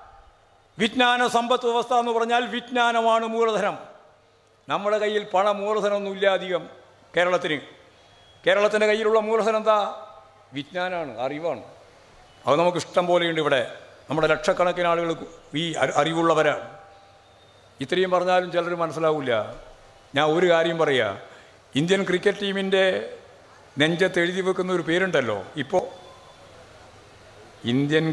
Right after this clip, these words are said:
ക്രിക്കറ്റ് ടീമിൻ്റെ ആ നീല കുപ്പായില്ലേ, ആ നീല കുപ്പായത്തിൻ്റെ മുമ്പിൽ എഴുതി വെക്കുന്ന, ചെസ്റ്റിൽ എഴുതി വെക്കുന്ന ഒരു പേരില്ലേ,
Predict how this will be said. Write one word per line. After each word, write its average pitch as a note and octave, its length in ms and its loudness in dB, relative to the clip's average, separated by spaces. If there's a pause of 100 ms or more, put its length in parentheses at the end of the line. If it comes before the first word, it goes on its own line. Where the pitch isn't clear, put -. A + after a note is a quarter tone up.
ക്രിക്കറ്റ് C#3+ 520 -2
ടീമിൻ്റെ D3 460 0
ആ - 20 4 (120)
നീല D3 220 -2 (140)
കുപ്പായില്ലേ, D3 580 2 (1080)
ആ - 20 4 (200)
നീല D#3 240 0 (160)
കുപ്പായത്തിൻ്റെ D#3 760 0 (500)
മുമ്പിൽ D#3+ 320 -2 (100)
എഴുതി D#3 260 -2
വെക്കുന്ന, D3+ 280 -2 (160)
ചെസ്റ്റിൽ D#3+ 440 -2
എഴുതി D#3 220 -4
വെക്കുന്ന D#3 320 -2
ഒരു C#3+ 160 -2
പേരില്ലേ, D#3 480 0